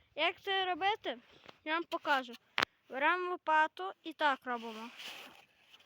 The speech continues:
Отак. Отак. І так. І ще тут. Я тут поставлю лопату.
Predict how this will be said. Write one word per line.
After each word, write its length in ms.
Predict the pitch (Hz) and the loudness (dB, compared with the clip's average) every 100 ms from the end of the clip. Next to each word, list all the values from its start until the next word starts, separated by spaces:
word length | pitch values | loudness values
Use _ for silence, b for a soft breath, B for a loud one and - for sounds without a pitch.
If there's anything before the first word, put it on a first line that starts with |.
| - | -10
Отак. 600 | 269 - 294 311 370 - - - - _ _ - _ - - _ _ - - _ - - | -8 0 4 4 2 -2 -20 -20 -20 _ _ -20 _ -20 -20 _ _ -20 -20 _ -20 -10
Отак. 840 | 277 - - 262 254 269 311 403 - - - - - - - - _ - - _ _ _ - | -10 -10 -10 -6 -4 -2 -2 -4 -8 -20 -20 -20 -20 -20 -20 -20 _ -20 -20 _ _ _ -12
І 220 | 311 349 - - | -6 -6 -8 -8
так. 320 | 233 220 - _ _ _ _ - - - - - - _ - - - _ _ _ _ - - - - - - - - - | -8 -8 -18 _ _ _ _ -20 -20 -18 -16 -16 -18 _ -20 -20 -20 _ _ _ _ -18 -18 -20 -16 -14 -16 -20 -14 -12
І 60 | |
ще 160 | 339 269 | -10 -12
тут. 260 | - 214 - - - _ _ - - _ _ _ - - - - - _ _ - - - - _ - - - - | -12 -16 -16 -14 -16 _ _ -12 -12 _ _ _ -18 -18 -16 -18 -18 _ _ -20 -20 -20 -20 _ -18 -18 -14 -12
Я 100 | 247 | -10
тут 240 | 240 233 | -8 -8
поставлю 480 | 254 - 233 226 226 | -10 -12 -10 -8 -10
лопату. 480 | 226 262 294 - | -8 -2 -2 -2